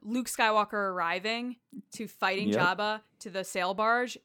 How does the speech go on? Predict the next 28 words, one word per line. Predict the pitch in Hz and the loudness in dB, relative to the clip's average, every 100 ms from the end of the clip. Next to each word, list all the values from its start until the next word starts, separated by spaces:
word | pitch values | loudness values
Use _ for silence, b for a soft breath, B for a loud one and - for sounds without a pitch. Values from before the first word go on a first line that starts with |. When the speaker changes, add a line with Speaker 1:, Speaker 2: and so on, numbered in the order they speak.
| - | -10
Speaker 1:
is, | 190 - - 185 _ _ - | -8 -8 -16 -20 _ _ 0
I | 208 | 0
could, | 233 302 277 - | 0 -6 -8 -4
if | 220 - - | -4 -6 0
I | 202 | 0
was | 233 254 | 0 -4
told | - 233 | -6 -2
I | 214 | -2
can | 208 | 2
only | 214 | 2
Speaker 2:
Uh-huh. | 202 | 4
Speaker 1:
watch | 175 170 | 2 2
one | 185 185 196 | -2 -8 -8
scene | - 175 185 | -8 -10 -12
for | 185 | -8
the | |
rest | 170 170 185 | -8 -8 -8
of | |
my | 170 | -8
life | 165 160 180 | -6 -6 -6
on | 175 | -8
Star | 160 - 156 | -10 -8 -6
Wars, | 180 185 | -6 -6
that | 170 160 | -6 -6
would | 165 | -6
be | 170 | -12
the | - | -14
scene. | - 127 | -16 -16